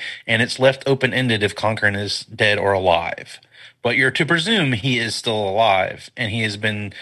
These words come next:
transported out of the room f-, from the Stonehenge thing. So that's one difference. And then the ending is also,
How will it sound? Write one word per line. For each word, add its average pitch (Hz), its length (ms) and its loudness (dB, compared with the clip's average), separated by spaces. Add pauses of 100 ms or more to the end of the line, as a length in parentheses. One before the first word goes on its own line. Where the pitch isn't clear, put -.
(160)
transported 127 680 0
out 110 240 4
of 101 220 -4
the 107 100 -4
room 101 300 -4
f-, - 360 -16
from 120 260 4
the 107 80 0
Stonehenge 101 920 -2 (360)
thing. 85 360 -6 (400)
So 107 220 0
that's 147 240 4
one 120 440 2 (120)
difference. - 480 -4
And 123 160 0
then 120 220 4
the 110 120 0
ending 101 500 2
is 98 180 -4
also, 95 600 0